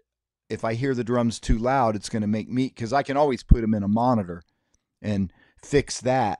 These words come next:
later. But if I set up too close to 'em, I can't fix that. And then I'm gonna have, I'm gonna be playing louder than I wanted to play because I've got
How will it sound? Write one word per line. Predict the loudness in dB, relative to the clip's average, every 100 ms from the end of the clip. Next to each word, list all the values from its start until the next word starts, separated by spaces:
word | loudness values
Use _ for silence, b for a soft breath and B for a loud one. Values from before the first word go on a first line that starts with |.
| -6
later. | 0 0 0 -2 -8 b b
But | 0 0
if | 0
I | -2 -4 -8
set | -2 2
up | 0 0
too | 2 2
close | 4 2 2 -6
to | -6 -4
'em, | -6 -6
I | -8
can't | -4 -4 -4
fix | -4 -6 -6
that. | -6 -6 -10 _ _ _ _ _ _ -8
And | -2 0
then | 0 0 -2
I'm | -2 -4
gonna | -2 -2
have, | -2 -4 -4 -14 -20 _ -20 _ -8
I'm | -4 -2
gonna | -2
be | -4
playing | -8 -4 -2 0
louder | 0 0 2 0 -2
than | -4
I | -4
wanted | -4 -6 -8
to | -10
play | -8 -4 -4 -6 -14
because | -20 -12 -10
I've | -8
got | -8